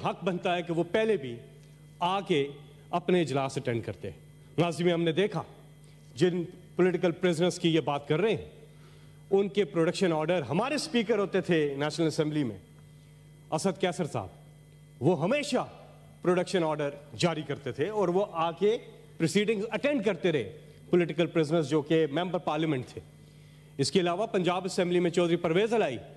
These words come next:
speaker थे और वो production order जारी करते थे। लेकिन आज हम देख रहे हैं कि एजाज चौधरी साहब के बिल आखिर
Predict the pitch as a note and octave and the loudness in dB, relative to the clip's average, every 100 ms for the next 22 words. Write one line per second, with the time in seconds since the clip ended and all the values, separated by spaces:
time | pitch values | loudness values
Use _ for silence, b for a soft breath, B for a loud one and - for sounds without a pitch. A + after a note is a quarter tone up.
0 | - - - - E3+ E3+ - E3 A#3+ - | -20 -14 -6 0 2 2 0 -2 -2 -8
1 | B B B B G3+ A3+ F#3+ C4 C#4+ - | B B B B -2 0 2 0 0 -2
2 | A#3+ G#3 B3 A#3+ F3 F#3 A#3+ E3+ F3 E3+ | 0 0 0 0 0 0 -2 -2 0 0
3 | A#3 - D#4 - C#4 D#3 A2+ - - - | -2 -2 -2 0 -2 -4 -10 -16 -20 -20
4 | - B B B B E3+ G#3 G#3 B3 A3 | -20 B B B B 0 0 0 0 0
5 | A#3+ A3 A3 A#3+ G#3 G#3 G#3 F#3 F3+ F#3 | 2 2 2 2 0 0 0 0 0 2
6 | F#3 F#3+ - D3+ C#3 - D#3 F#3+ G3 F#3+ | 2 2 0 -2 -2 -4 0 2 2 0
7 | G#3 - | -2 -2